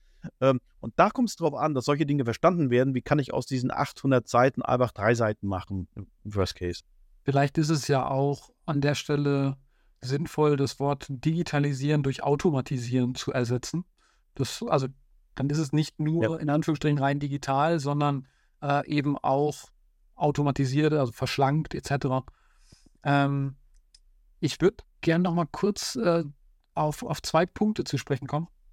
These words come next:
Speaker 2: Also zum einen ist es, glaub ich, ganz hilfreich, äh, den Impuls mitzunehmen, ich muss jetzt nicht mich als Führungskraft,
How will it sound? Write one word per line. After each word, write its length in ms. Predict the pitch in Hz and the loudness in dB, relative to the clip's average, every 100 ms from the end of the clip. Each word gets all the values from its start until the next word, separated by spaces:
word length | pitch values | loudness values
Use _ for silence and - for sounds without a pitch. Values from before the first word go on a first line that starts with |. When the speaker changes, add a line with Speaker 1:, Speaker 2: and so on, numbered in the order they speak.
| _ - _ _ | _ -20 _ _
Speaker 2:
Also 180 | 160 143 | -2 0
zum 140 | - | 0
einen 360 | 175 151 196 214 - _ _ - | 0 2 2 0 -4 _ _ -6
ist 120 | 170 | -2
es, 160 | 190 - | -2 0
glaub 280 | 151 151 180 | 2 2 2
ich, 340 | 175 - 123 - 143 | -2 -6 -14 -14 -4
ganz 240 | 156 156 - | 0 2 2
hilfreich, 720 | 170 202 - 170 180 - - | 0 -2 0 2 2 -2 -6
äh, 220 | - 165 156 | -4 -2 0
den 220 | 156 160 | 0 0
Impuls 420 | 156 - 175 - | 0 0 -2 0
mitzunehmen, 720 | 170 - - 165 170 170 170 - _ _ _ _ - | -2 -2 0 0 2 0 -2 -6 _ _ _ _ -6
ich 180 | 160 160 | -4 0
muss 340 | 156 202 - | 2 2 2
jetzt 440 | 175 170 - - | 2 0 -4 -6
nicht 560 | 156 160 208 - - - | 0 2 2 -2 -12 -14
mich 400 | 160 156 175 - | -2 2 2 2
als 500 | - 156 156 139 - 107 | 0 2 0 -4 -10 -14
Führungskraft, 920 | - 165 180 - - 165 165 - - | -2 2 2 0 -2 -2 -2 -6 -20